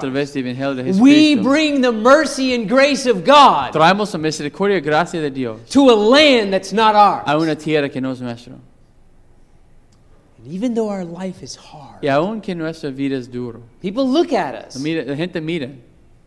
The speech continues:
Speaker 2: Look at the tattered clothes.
Speaker 1: Mira su ropa tan viejo.
Speaker 2: A weak people.
Speaker 1: Un pueblo débil.
Speaker 2: A peculiar people.
Speaker 1: Un pueblo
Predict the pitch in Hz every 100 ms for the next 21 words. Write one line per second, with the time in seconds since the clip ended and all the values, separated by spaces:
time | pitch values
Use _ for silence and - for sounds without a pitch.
0 | _ _ _ - 262 226 - 180 208 220
1 | 175 - 202 214 202 151 104 156 220 254
2 | 220 - 196 175 196 208 190 175 190 185
3 | 165 160 160 - - 135 - 196 175 196
4 | 262 226 - - 196 180 151 104 - -
5 | 190 220 208 - 196 190 190 156 139 127
6 | 123 117 117 117 120 131 123 113 120 247
7 | - 214 - - 311 320 277 226 185 185
8 | 262 214 156 127 220 190 208 202